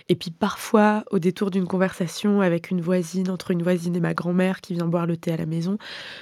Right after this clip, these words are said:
pof, il y a un, tu vois, il y a un truc qui apparaît comme ça. Et mes tantes hallucinent et tout ça. Mais en fait, c'est surtout, euh, pour leur génération à elles, pour la génération de, de ma mère, de mes tantes, de mes oncles et tout ça.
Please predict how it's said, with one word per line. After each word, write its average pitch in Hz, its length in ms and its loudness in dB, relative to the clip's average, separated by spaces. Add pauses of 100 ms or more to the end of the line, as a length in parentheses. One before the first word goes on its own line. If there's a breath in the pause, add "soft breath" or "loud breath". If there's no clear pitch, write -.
(240 loud breath)
pof, - 280 0
il - 40 4
y 202 40 6
a 185 60 6
un, 185 40 6
tu - 180 -6
vois, 196 120 6
il 190 40 4
y 180 40 2
a 170 40 4
un 165 80 2
truc 196 240 -6
qui - 120 0
apparaît 175 320 0
comme 180 180 -2
ça. 220 260 0 (800)
Et 196 60 -2
mes 165 160 0
tantes 185 260 -2
hallucinent 196 540 0
et 180 60 -2
tout - 140 -10
ça. 240 200 -2
Mais 208 100 4
en 180 60 2
fait, 220 180 -2
c'est - 140 -2
surtout, 226 480 -4
euh, 185 200 4 (600)
pour 185 180 4
leur 196 220 6
génération 175 500 0
à 160 60 2
elles, 190 160 2
pour - 140 -14
la 160 100 0
génération 165 520 -2
de, 170 240 -2
de 156 140 -4
ma 147 120 -2
mère, 180 380 0
de 175 80 -4
mes 156 120 -4
tantes, 175 280 -2
de 180 80 -2
mes 165 220 -2
oncles 196 180 -8
et 175 40 -2
tout - 120 -16
ça. 220 180 -4